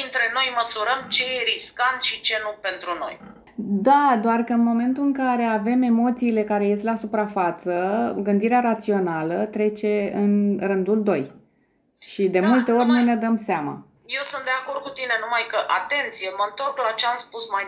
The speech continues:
Speaker 1: devreme. A iubi este, cum să zic, este oglindit în gesturile pe care le facem.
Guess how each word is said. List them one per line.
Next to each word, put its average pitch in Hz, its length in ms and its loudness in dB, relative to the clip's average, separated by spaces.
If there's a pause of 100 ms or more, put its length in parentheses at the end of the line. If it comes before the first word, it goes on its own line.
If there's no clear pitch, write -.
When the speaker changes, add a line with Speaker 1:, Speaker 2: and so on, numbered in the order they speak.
Speaker 1:
devreme. 160 480 -2 (680)
A 208 120 2 (160)
iubi 220 420 -8 (800)
este, 202 220 -4 (500)
cum 214 100 -20
să 214 200 -10
zic, 175 160 -4
este 190 300 -4
oglindit 202 600 -4 (100)
în 226 60 -6 (120)
gesturile 220 420 -2
pe 190 200 -8
care 170 200 -2
le 156 60 -2 (120)
facem. - 340 -2